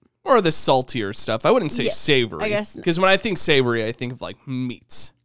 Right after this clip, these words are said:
Speaker 2: Okay, so we've got more of the salty stuff. But sometimes I just want, and we don't really, like, we don't, we didn't have bananas. Like, you didn't get,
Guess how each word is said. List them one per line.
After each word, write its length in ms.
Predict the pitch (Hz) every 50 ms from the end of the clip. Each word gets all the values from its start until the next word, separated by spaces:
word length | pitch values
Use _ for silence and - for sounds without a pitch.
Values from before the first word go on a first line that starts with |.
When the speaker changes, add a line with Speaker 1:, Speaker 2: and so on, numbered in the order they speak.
| _ -
Speaker 2:
Okay, 280 | 233 226 - 196 -
so 180 | 202 - - 226
we've 140 | 240 247 233
got 160 | 262 240 240
more 180 | 247 254 262 269
of 80 | 254 233
the 100 | 240 226
salty 480 | - - 254 240 254 247 - 247 220
stuff. 400 | 202 - - 180 156 - 214 - _ -
But 120 | 220 247
sometimes 480 | - - 262 277 302 320 320 320 302 -
I 100 | 262 254
just 220 | 240 262 254 - 233
want, 360 | 220 226 220 220 214 208 - - _ _ _ _ _
and 100 | 226 247
we 120 | 254 262
don't 180 | 277 285 277 247
really, 320 | 254 254 254 254 233 - - _
like, 220 | - 202 202 190 - -
we 120 | - 214 208
don't, 280 | 214 220 240 226 - - _ _ _ _
we 100 | 202 202
didn't 180 | 190 196 214 220
have 140 | 247 262 262
bananas. 680 | 294 285 269 247 240 240 233 226 226 226 226 220 - - _ _
Like, 380 | - 143 120 - - _ _ _
you 120 | - 202 190
didn't 240 | 180 185 190 202 -
get, 240 | 233 220 - -